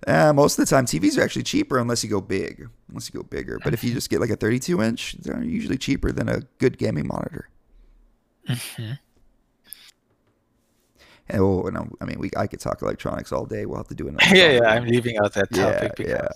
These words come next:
Speaker 2: because <laughs> it's gonna take some time.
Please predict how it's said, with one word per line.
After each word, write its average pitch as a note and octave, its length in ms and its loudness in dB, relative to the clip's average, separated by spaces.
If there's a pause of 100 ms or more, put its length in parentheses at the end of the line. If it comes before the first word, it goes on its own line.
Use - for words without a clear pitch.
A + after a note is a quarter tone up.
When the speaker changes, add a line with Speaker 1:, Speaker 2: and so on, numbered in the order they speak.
(140)
Speaker 2:
because G#3 1120 4
<laughs> - 0 -
it's - 280 0
gonna B2+ 260 0
take B2+ 340 0
some B2+ 240 -6
time. - 540 0